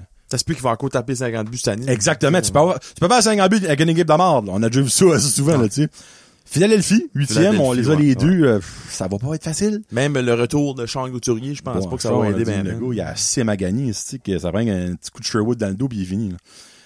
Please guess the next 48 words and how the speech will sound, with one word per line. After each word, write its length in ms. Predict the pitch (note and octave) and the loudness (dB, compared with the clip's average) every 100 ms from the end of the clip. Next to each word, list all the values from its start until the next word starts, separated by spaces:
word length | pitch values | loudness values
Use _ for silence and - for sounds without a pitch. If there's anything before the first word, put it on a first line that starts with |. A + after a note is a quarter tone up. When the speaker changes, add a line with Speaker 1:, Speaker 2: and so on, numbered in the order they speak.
| _ | _
Speaker 2:
Euh, 340 | G#2 G#2 G#2 G2+ | -2 0 0 0
mais 480 | G2 G2 F2+ A2+ B2+ | 0 -2 -2 0 2
ouais, 120 | C#3 | 4
en 100 | D#3+ | 2
Philadelphie, 600 | - D3 D3 C3 - F3+ D3+ | 0 0 0 0 -4 -4 -2
c'est, 320 | - A#2 G2+ | -2 -2 -2
c'est 200 | - A#2+ | -2 -2
plate. 340 | B2+ D3 - | 2 0 0
Ils 100 | C3+ | -6
vont-tu 240 | A#2 A2 C#3+ | -2 -2 0
même 160 | D#3 | 2
avoir 220 | D3 D3 C#3+ | 4 4 4
Carter 260 | C#3 B2+ A2+ | 2 2 2
Hart ? 380 | C#3 F#3+ - - _ _ _ _ _ _ _ - | 2 2 -4 -20 _ _ _ _ _ _ _ -10
Speaker 1:
Moi, 100 | G#2 | -4
je 60 | |
Speaker 2:
L'affaire 200 | G#2+ D#3 | 0 2
Speaker 1:
pense 80 | D#3 | 4
Speaker 2:
de 160 | D3 C3 | 4 4
Speaker 1:
pas. 40 | |
Speaker 2:
Team 220 | A#2+ E3 D#3 | 2 0 2
Canada 320 | C#3 C3 E3+ G3 | 2 4 4 4
est 60 | C#3+ | 4
pas 120 | C#3 | 2
encore 160 | C#3+ | 2
sortie, 420 | C#3 A#2 - F3+ G3+ | 0 -2 -4 -2 -4
puis 100 | C3+ | -6
lui, 280 | A#2+ C3+ D#3+ | -8 -6 -2
son 240 | C#3+ B2+ | 0 2
nom 240 | D#3+ D#3+ | 4 2
ressort 480 | A#2+ B2 - D#3 B2+ | 4 2 4 4 4
souvent. 400 | - - D#3 E3+ | 2 2 4 2
Il 400 | G3+ - - _ - | 0 -8 -20 _ -12
va 60 | |
peut-être 180 | - D3 | -4 -2
se 100 | - | 2
faire 120 | C3 | 2
suspendre, 720 | A2 - - D#3 E3 E3+ D#3 B2+ | 0 -2 -2 0 0 -2 -2 0
euh, 500 | A#2 G#2+ G2+ G2 G2+ | 2 2 0 -2 -4
indéfiniment 640 | A#2+ B2+ A#2+ C3 B2+ C3+ | -4 -4 -4 -2 0 0
de 60 | C#3 | 0
la 100 | A2+ | 2
Ligue. 440 | C3+ G3+ E3 A#2+ | 2 0 2 0
Si 200 | F#2+ - | 0 -4
c'est 160 | C#3+ D3 | -2 -2
pas 200 | - E3 - | 0 0 2
Hart, 260 | E3 F3 - | 2 2 -2
c'est 320 | - A#2 | -4 -4